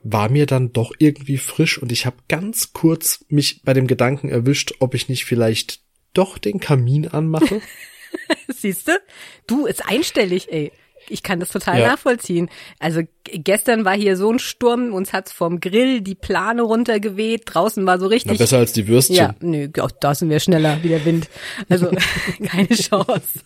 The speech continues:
Speaker 2: <laughs> Nee, aber da war richtig Alarm draußen und ich
Speaker 1: Ja.
Speaker 2: musste mein Auto in die Werkstatt bringen und musste von dort dann, äh, zurücklaufen. Und, äh, ich hab unterwegs,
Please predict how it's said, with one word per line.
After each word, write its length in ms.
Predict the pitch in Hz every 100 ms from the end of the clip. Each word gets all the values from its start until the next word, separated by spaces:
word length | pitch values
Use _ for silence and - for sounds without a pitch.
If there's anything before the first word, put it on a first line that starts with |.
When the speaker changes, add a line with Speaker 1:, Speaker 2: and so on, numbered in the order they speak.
| - - 285 -
Speaker 2:
<laughs> 80 | - 196 - - - - - -
Nee, 200 | 226 220
aber 120 | 190
da 140 | 185
war 160 | 190 185
richtig 680 | 220 - - 220 254 - -
Alarm 560 | 175 185 185 208 226 202
draußen 600 | 180 170 185 - 190 165
und 260 | 175 175
ich 220 | 190 - - -
Speaker 1:
Ja. 80 | -
Speaker 2:
musste 220 | 214 - 208
mein 160 | 180
Auto 280 | 175 214 254
in 100 | 208
die 100 | 175
Werkstatt 500 | 170 220 - 233 233
bringen 300 | - 226 240
und 100 | 202
musste 320 | 202 226 202
von 240 | - 180 175
dort 360 | 180 226 - -
dann, 320 | 190 196 190
äh, 240 | - 170
zurücklaufen. 1000 | - 185 240 - 170 165 233 - 285 294 320 - - - - - _
Und, 600 | - 202 196 196 202 - 175
äh, 260 | 170 170 -
ich 120 | 139
hab 100 | 165
unterwegs, 600 | 185 160 156 185 - -